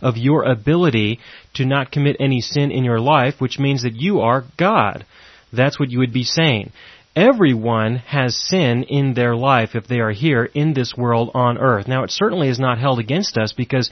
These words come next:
Christ Jesus died for all of our sins, and that, of course, is an important issue. But when looking at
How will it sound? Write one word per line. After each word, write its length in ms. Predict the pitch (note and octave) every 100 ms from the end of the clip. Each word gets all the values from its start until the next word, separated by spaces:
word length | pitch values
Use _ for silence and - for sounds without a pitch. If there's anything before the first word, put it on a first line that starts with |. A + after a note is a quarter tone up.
| - - - -
Christ 260 | D#3 C#3+ -
Jesus 400 | D3+ D3+ C3 A#2
died 360 | C3+ C3 C3 -
for 140 | C3
all 160 | B2 B2
of 120 | A2+
our 140 | A2+
sins, 460 | A2 - D#3+ G#2+ G2
and 80 | G#2+
that, 120 | A2
of 120 | A#2
course, 320 | - B2 B2+
is 100 | B2
an 80 | A#2+
important 500 | A#2 - C3 B2 C3+
issue. 460 | D#3 F3 - G#2 - - - - - -
But 100 | C#3+
when 200 | C#3 C3+
looking 380 | E3 A#3+ A3+ F#3
at 280 | C3+ C#3